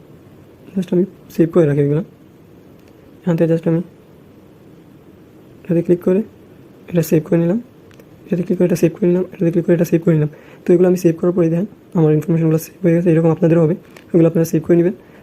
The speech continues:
বা ডাউনলোড করে নিয়ে আপনার কম্পিউটার দোকান থেকে বের করে নেবেন। তো আমি এগুলো বের করার, এগুলো দুই ফিট, এগুলো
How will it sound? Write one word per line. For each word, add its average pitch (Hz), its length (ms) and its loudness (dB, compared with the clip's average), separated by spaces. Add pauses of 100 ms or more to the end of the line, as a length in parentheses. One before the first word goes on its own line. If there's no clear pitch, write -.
(140)
বা 151 140 4
ডাউনলোড 151 260 -2
করে 165 140 4
নিয়ে 165 140 0
আপনার 156 160 0
কম্পিউটার 160 300 0
দোকান 151 140 0
থেকে 165 140 -2
বের 151 120 0
করে 156 140 2
নেবেন। 143 140 -2 (300)
তো - 80 -8
আমি 165 120 0
এগুলো 165 200 -2
বের 160 140 0
করার, 175 180 0 (420)
এগুলো 165 180 2 (320)
দুই 156 180 0
ফিট, 175 180 2 (220)
এগুলো 156 180 0